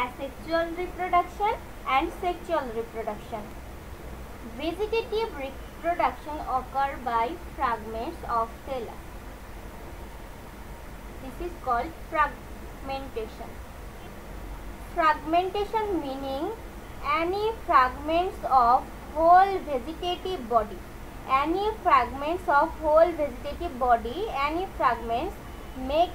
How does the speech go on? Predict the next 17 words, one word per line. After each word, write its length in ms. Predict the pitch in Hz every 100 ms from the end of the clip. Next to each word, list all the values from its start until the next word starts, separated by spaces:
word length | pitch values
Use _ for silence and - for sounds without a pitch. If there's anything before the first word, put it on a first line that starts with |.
| -
a 240 | 254 262 262
new 680 | 254 254 262 311 392 440 571 - - - - - - - - - - - - - 330
thallus. 400 | 269 220 190 - - - - - - - - -
Any 300 | 262 294 381 -
fragment 580 | 339 277 269 285 349 370 -
of 360 | 254 247 330 415 - - - - - - - - - - - -
whole 360 | 262 294 403
vegetative 600 | 370 330 330 359 359 359
body 380 | 277 269 240 349 659 - - - - 262
make 260 | 277 320 311
a 280 | 269 359 - - - - - - - - - - - -
new 180 | 277 330 339
thallus. 520 | 370 277 247 262 403 -
This 260 | 302 - 339
is 60 | 339 -
called 380 | 262 254 339 427 - - - - -
fragmentation. 1160 | 330 311 302 294 294 320 349 311 269 - 311